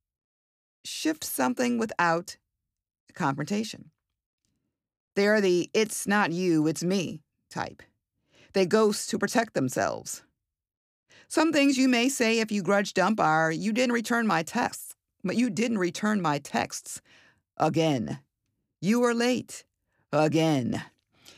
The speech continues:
There are some ways to better handle frustration. One way is to write a letter. This can help sort out your feelings of how you express yourself.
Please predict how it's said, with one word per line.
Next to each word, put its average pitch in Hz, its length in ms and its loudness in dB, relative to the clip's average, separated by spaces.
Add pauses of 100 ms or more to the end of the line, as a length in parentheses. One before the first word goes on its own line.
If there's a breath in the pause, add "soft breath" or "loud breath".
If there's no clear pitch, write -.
(280 loud breath)
There 349 140 2
are 392 60 2
some 330 200 2
ways 285 260 2
to 285 80 0
better 220 300 2
handle 202 340 0
frustration. 185 720 -2 (800)
One 269 260 2
way 233 220 2
is 226 140 0
to 233 100 0
write 156 400 0
a 202 100 2
letter. 202 400 -2 (800 soft breath)
This 302 180 2
can 285 140 2
help 240 220 2
sort 233 320 2
out 214 200 0
your 151 100 -2
feelings 208 460 0
of 160 100 -6
how 190 180 2
you 196 160 -2
express 214 420 -2
yourself. - 500 -6